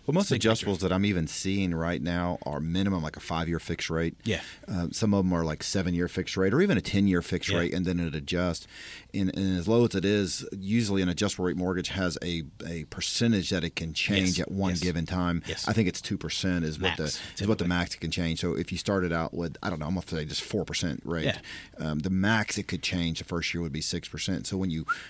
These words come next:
Speaker 1: kind of factor that number into what the rate was for the fixed period of time, most people aren't even in their houses for
Speaker 2: No.
Speaker 1: that fi-,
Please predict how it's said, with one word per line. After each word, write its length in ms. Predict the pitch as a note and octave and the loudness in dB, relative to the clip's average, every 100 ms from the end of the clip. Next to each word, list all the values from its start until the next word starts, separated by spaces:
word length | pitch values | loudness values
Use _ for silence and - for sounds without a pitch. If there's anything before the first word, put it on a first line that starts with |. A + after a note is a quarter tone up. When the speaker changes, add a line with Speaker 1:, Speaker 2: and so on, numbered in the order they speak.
| - | -6
Speaker 1:
kind 140 | - G3+ | 0 2
of 80 | |
factor 420 | - B2+ B2 - G2 | 2 4 4 4 2
that 220 | G2+ G#2 | 4 2
number 400 | G#2+ G2+ F#2+ F#2 | 2 2 4 4
into 520 | - G#2 G2+ F#2+ G2+ | 2 2 2 0 0
what 360 | G2 F#2+ G2+ - | 0 2 2 0
the 80 | G#2 | -2
rate 280 | F#2+ G#2 D#2 | 0 2 2
was 200 | F#2+ F2+ | 0 0
for 100 | F#2 | 0
the 100 | F2 | 0
fixed 260 | G#2+ - - | 0 -2 -2
period 200 | F#2 D#2+ | 0 0
of 80 | |
time, 380 | D2+ G#2 G#2+ F2+ - - - - | 0 2 2 0 -4 -18 -20 -4
most 200 | A#3 C4 | -2 0
people 260 | - E3 F#2 | 0 2 2
aren't 160 | G2+ | 4
even 180 | G2+ E2+ | 4 4
in 120 | E2+ | 2
their 100 | D2+ | 2
houses 580 | C2+ F#2+ G#2+ A2 F2 E2 | 0 0 2 2 0 -2
for 140 | - G#3 | 0 2
Speaker 2:
No. 60 | |
Speaker 1:
that 340 | C4 F2 - - | 2 2 -2 -6
fi-, 320 | G2+ F#2+ | -2 0